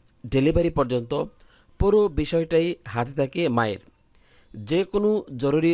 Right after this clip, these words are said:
অবস্থার জন্য পাশে চিকিৎসক, নার্সা তো থাকছেনই।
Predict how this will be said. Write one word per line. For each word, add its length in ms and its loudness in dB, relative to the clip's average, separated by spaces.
অবস্থার 520 0
জন্য 200 0
পাশে 300 -2
চিকিৎসক, 640 0
নার্সা 360 0
তো 160 -2
থাকছেনই। 540 -4